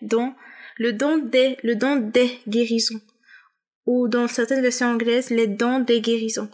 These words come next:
Euh, ce que ça implique, c'est que d'abord, Jésus a dit que ceux qui croient en lui vont imposer les mains aux malades et sont guéris. Ça veut dire que tous les chrétiens sont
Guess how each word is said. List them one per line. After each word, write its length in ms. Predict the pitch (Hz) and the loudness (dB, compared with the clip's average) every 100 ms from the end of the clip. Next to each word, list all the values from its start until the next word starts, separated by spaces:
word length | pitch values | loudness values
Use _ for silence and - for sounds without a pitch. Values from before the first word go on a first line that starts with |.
| - - - - _ 240 | -16 -20 -20 -20 _ 0
Euh, 720 | 233 233 233 233 233 226 - | 2 2 0 0 2 0 -2
ce 400 | - - - 262 269 - | -6 -6 -2 -2 -2 -4
que 320 | 320 349 339 311 - | 0 2 0 -6 -20
ça 240 | - 254 | -4 0
implique, 440 | 247 240 - 247 247 | 2 0 0 0 2
c'est 200 | 240 226 | 0 0
que 80 | |
d'abord, 420 | 226 233 233 269 294 | 0 0 0 0 0
Jésus 280 | 247 240 | 0 2
a 100 | 247 | 0
dit 100 | 240 | 0
que 120 | 247 254 | -2 -2
ceux 120 | 247 | 0
qui 140 | 240 | -2
croient 200 | 247 277 | -2 0
en 40 | 254 | 2
lui 140 | 240 | 2
vont 120 | 247 | 0
imposer 360 | 220 226 226 254 | 0 0 0 2
les 120 | 233 | 2
mains 140 | 226 | 0
aux 40 | 220 | 0
malades 300 | 208 226 226 | 2 2 0
et 60 | |
sont 180 | 220 233 | -2 -2
guéris. 240 | 220 220 214 | -2 -4 -2
Ça 140 | 214 | 0
veut 60 | 233 | 0
dire 180 | 269 | 0
que 80 | 262 | -2
tous 180 | 247 285 | -2 0
les 140 | 262 | 0
chrétiens 400 | 247 240 - 247 | 0 -4 0 0
sont 180 | 254 247 | 0 -4